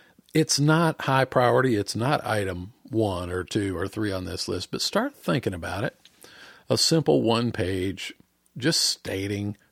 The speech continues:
who the parties are, what you're gonna do, what each of you is going to do, and signed by both people will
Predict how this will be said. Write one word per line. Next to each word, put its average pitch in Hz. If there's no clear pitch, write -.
who 139
the 127
parties 107
are, 87
what 104
you're 123
gonna 123
do, 92
what 98
each 107
of 110
you 107
is 95
going 95
to 117
do, 90
and 85
signed 90
by 85
both 85
people -
will 101